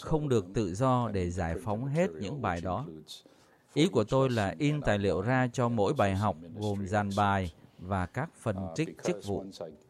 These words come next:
Speaker 2: get this out, it will go
Speaker 1: Bởi khi
Speaker 2: everywhere
Speaker 1: tôi khơi nó
Speaker 2: in the
Speaker 1: ra,
Speaker 2: universe,
Speaker 1: thì nó
Speaker 2: and,
Speaker 1: sẽ lan khắp nơi,
Speaker 2: and that may,
Speaker 1: và
Speaker 2: uh,
Speaker 1: điều đó có
Speaker 2: cause some
Speaker 1: thể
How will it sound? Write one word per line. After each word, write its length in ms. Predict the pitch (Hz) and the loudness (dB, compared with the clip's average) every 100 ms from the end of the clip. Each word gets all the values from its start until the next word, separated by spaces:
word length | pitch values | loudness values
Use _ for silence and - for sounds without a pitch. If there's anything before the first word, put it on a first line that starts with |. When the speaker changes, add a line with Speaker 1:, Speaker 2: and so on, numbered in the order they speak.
| - | -10
Speaker 2:
get 120 | 87 | -10
this 200 | 85 82 85 | -12 -12 -12
out, 240 | 80 76 | -12 -14
it 120 | 87 | -16
will 120 | 80 69 | -14 -12
go 100 | - | 0
Speaker 1:
Bởi 120 | 101 | 0
khi 220 | 113 156 | 2 2
Speaker 2:
everywhere 60 | 147 | 4
Speaker 1:
tôi 220 | 151 143 | 4 4
khơi 280 | 139 151 147 | 4 2 4
nó 100 | 143 | 4
Speaker 2:
in 60 | 156 | 4
the 60 | 147 | 4
Speaker 1:
ra, 180 | 131 123 | 4 2
Speaker 2:
universe, 340 | 87 - 67 | -6 -12 -10
Speaker 1:
thì 200 | 87 110 | -2 0
nó 160 | 104 113 | 2 2
Speaker 2:
and, 120 | 135 | 2
Speaker 1:
sẽ 200 | - 85 | 0 0
lan 340 | 131 131 127 120 | 2 4 4 2
khắp 240 | 170 - | -2 0
nơi, 280 | 151 135 120 | 4 4 2
Speaker 2:
and 160 | 80 76 | -4 -10
that 160 | 85 | -10
may, 220 | 82 78 76 - | -10 -14 -16 -4
Speaker 1:
và 100 | 107 | 0
Speaker 2:
uh, 60 | 107 | 4
Speaker 1:
điều 160 | 107 | 4
đó 220 | 101 104 | 6 4
có 60 | 117 | 4
Speaker 2:
cause 140 | 151 - | 0 0
some 80 | |
Speaker 1:
thể 0 | 87 | -2